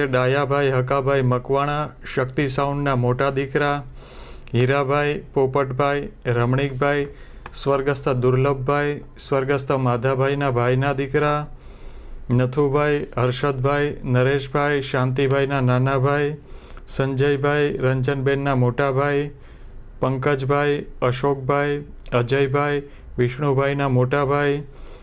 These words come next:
જનકભાઈ, ગૌરાંગભાઈ, હાર્દિકભાઈના કાકા, હર્ષિલ,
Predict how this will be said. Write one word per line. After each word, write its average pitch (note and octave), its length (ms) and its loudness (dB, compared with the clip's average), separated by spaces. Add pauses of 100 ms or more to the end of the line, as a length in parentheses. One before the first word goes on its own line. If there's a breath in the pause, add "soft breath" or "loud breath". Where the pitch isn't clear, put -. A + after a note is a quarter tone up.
(160 loud breath)
જનકભાઈ, C#3 920 0
ગૌરાંગભાઈ, C#3 840 0 (180)
હાર્દિકભાઈના C#3 800 0
કાકા, C#3 580 -2 (560 loud breath)
હર્ષિલ, B2+ 500 0